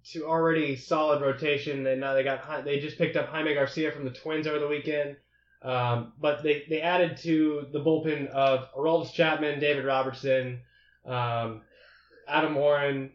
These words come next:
I mean, they, they have a solid pen for sure. So, and with young talent like Sheffield and, um, Aaron Judge, uh, yeah, they're, uh,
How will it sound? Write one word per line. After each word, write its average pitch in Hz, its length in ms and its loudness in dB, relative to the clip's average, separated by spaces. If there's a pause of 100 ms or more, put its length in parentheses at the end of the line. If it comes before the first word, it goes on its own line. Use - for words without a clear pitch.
I 143 40 -12
mean, 151 160 -2
they, 175 200 6
they 185 180 2
have 180 380 2
a 147 160 -4
solid 139 420 2
pen 131 220 0
for 120 140 -6
sure. 127 400 2 (480)
So, 131 560 4 (500)
and 151 100 0
with 156 180 0
young 147 240 2
talent 135 440 0 (220)
like 131 180 -2
Sheffield 131 840 2
and, 120 600 -2 (140)
um, 113 640 -8 (600)
Aaron 139 300 2
Judge, 131 560 2 (340)
uh, 123 220 -10
yeah, 139 280 -2 (260)
they're, 117 400 -2 (760)
uh, 123 220 -6